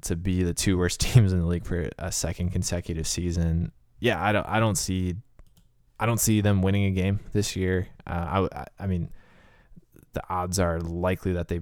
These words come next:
at least win one, um, just out of sheer volume, but I don't see them winning a game. And yeah, it's certainly more depressing the, uh, of a team than last year, just because Joe Thomas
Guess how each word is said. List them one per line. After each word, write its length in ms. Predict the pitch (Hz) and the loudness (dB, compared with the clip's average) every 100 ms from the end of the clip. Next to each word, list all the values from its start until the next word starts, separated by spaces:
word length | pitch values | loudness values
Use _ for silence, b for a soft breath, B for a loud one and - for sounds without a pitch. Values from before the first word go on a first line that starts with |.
| - | -6
at 100 | 90 | -4
least 240 | 95 - | -2 -2
win 180 | 87 82 | -2 -2
one, 460 | 85 101 92 92 101 B B - | 0 2 2 0 -2 B B -10
um, 520 | 92 82 85 85 - - _ _ _ | -6 -4 -4 -6 -8 -14 _ _ _
just 320 | - 87 - - | -8 -4 -4 -4
out 180 | 85 | -4
of 200 | 82 80 - - | -4 -6 -10 -12
sheer 280 | - - 87 | -6 -2 -2
volume, 600 | 82 76 87 92 85 85 | 0 0 0 0 0 0
but 240 | 85 80 - | -2 -2 -6
I 100 | 92 | -4
don't 140 | 92 82 | -2 0
see 140 | 101 | 4
them 140 | 95 | 4
winning 220 | 92 90 87 | 4 4 2
a 60 | |
game. 340 | 85 90 92 92 | 2 2 4 4
And 120 | 87 | 2
yeah, 180 | 92 98 | 0 -2
it's 360 | - - - - - _ _ - b b | -4 -6 -6 -10 -20 _ _ -18 b b
certainly 280 | - 131 135 | 2 6 6
more 160 | 120 | 6
depressing 680 | 107 95 - 107 - 82 87 - | 4 2 4 4 2 0 -2 -2
the, 200 | 98 - 85 - | -4 -4 -6 -8
uh, 140 | 92 87 | -8 -4
of 140 | 98 | -2
a 80 | 87 | -2
team 420 | - 95 90 87 - b b b b b | -2 0 2 2 0 b b b b b
than 220 | - 90 82 | -2 0 2
last 300 | 90 - - | 0 0 -2
year, 120 | 85 | -2
just 220 | 95 - | -2 -2
because 460 | 90 - 98 85 - | -4 0 0 0 -2
Joe 180 | 87 | 0
Thomas 640 | 85 - 87 85 - - | 0 2 2 2 2 -2